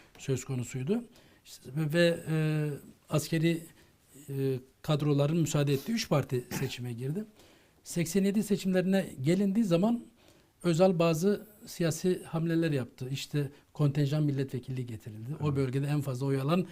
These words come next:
Speaker 1: ekstradan bir milletvekili çıkaracak. Yedi milletvekili seçim çevrelerini altıya indirdi ki bölge
Speaker 2: O
Speaker 1: barajları daha da yükselsin.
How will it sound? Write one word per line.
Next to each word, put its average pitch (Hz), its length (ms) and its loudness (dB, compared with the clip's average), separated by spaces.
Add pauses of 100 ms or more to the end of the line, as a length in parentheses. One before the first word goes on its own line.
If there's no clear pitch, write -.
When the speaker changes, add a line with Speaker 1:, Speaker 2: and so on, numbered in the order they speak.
(240)
Speaker 1:
ekstradan 151 460 2
bir 143 80 0
milletvekili 135 580 -2
çıkaracak. 139 500 -4 (460)
Yedi 165 200 4
milletvekili 170 600 0
seçim 160 280 -4
çevrelerini 147 460 0
altıya 143 400 0
indirdi 135 360 -2
ki 196 320 0 (400)
bölge 151 280 6
Speaker 2:
O 143 40 4
Speaker 1:
barajları 139 480 6
daha 135 160 6
da 131 220 0
yükselsin. 127 500 -8